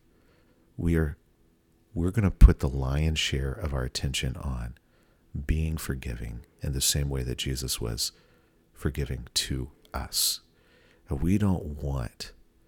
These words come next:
any of that to pollute our worship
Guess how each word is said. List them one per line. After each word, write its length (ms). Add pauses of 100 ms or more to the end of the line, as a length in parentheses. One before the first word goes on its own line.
(360)
any 300
of 80
that 260 (160)
to 140
pollute 520 (500)
our 140
worship 520